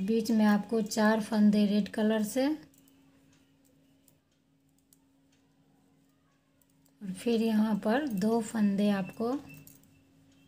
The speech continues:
पीला कलर से और फिर बीच में जो फंदे हैं उसको आप लोग रेड बनाइएगा। और फिर यहाँ आने के बाद आपको दो फंदे रेड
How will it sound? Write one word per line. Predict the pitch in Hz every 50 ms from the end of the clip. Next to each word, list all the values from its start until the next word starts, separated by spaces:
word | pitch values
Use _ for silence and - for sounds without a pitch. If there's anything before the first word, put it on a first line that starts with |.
| _ _ _ _ _ _ _
पीला | - 214 214 214 226 233
कलर | 226 - 240 233 233 233 226 214
से | - 262 262 302 - - - - _ - - - - - - _ _ _ _ - - _ _ _ _ _ _ _ _ _ _ _ _ _ _ _ _ _ _ _ _ _ _ _ _ _ _ _ _ _ _ _
और | 233 220 196
फिर | - - 240 247 233 208
बीच | 202 226 226 - 233
में | 226 226 226 208
जो | 196 208 208 202
फंदे | - 220 214 208 202 202 214 220
हैं | 220 214 226 247 247
उसको | 226 208 202 - - 208 208
आप | 196 190 185 - 208
लोग | 214 214 190
रेड | 185 208 208 196
बनाइएगा। | 196 208 208 208 214 214 220 226 226 214 233 247 285 320 - - - - - - - - _ _ _ _ _ _ _ _ _ _ _ _ _ _ _ _ _ _ _ _ _ _ _ _ -
और | 220 214
फिर | 202 - 233 240 226
यहाँ | 220 220 214 208 214 214 208 196
आने | 202 208 208 202 185
के | - 202 202
बाद | 185 202 214 240 277 254
आपको | 233 208 185 - - 233 269 320 - - - _ _ _ _ _ _ _
दो | 226 214 220 233 233 226
फंदे | 220 - 220 214 214 208 220 214
रेड | 202 220 220 -